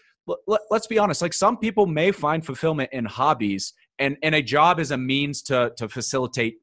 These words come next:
what's more important to them. I'm not saying everybody has to be engaged in a career,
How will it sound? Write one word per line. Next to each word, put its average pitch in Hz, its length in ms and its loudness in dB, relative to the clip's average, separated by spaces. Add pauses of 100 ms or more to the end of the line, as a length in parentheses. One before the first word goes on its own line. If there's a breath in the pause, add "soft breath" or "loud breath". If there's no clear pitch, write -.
(120)
what's 113 240 -6
more 117 100 -4
important 98 340 -8
to 85 60 -8
them. 82 140 -10
I'm 151 100 -2
not 196 220 2
saying 135 240 -6
everybody 127 460 0
has 113 240 -4
to 107 100 -12
be 107 100 -4
engaged 104 560 -4
in 101 120 -6
a 101 60 -4
career, 104 760 -4